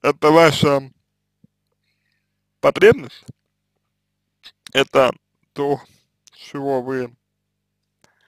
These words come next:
хотите, там, то, ш-, ну, что вам нужно, и, а, а, крайне ва-, а, важно,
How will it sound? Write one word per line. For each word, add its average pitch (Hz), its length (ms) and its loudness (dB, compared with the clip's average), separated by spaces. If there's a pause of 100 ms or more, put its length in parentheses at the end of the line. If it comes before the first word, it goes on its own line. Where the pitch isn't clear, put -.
(600)
хотите, 139 560 -8 (680)
там, 120 340 -14 (120)
то, 123 360 -4 (2250)
ш-, - 340 -20
ну, 120 400 -20 (240)
что - 200 -16
вам 120 200 -8
нужно, 170 280 -12 (180)
и, 110 40 -16 (520)
а, 151 80 4
а, 139 480 -2 (140)
крайне 147 600 -2 (720)
ва-, 160 300 2
а, 143 560 8 (540)
важно, 160 520 4